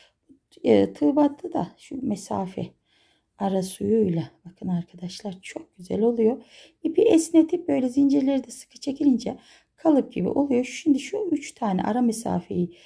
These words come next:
verip hemen papatyamızı sabitleyelim. Şöyle bakın bir, iki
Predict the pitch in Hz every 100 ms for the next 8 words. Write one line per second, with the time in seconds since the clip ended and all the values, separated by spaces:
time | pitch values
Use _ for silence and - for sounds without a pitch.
0 | _ _ - 311 285 269 262 _ _ _
1 | - 294 214 226 240 285 - - - 175
2 | 160 165 180 185 - 302 226 185 185 196
3 | 175 131 - _ _ _ _ _ _ _
4 | _ _ _ _ _ - - 220 165 160
5 | 165 175 185 - _ _ - _ 180 196
6 | - _ 202 175 - - _ _ _ _
7 | _ - 185 - 190 185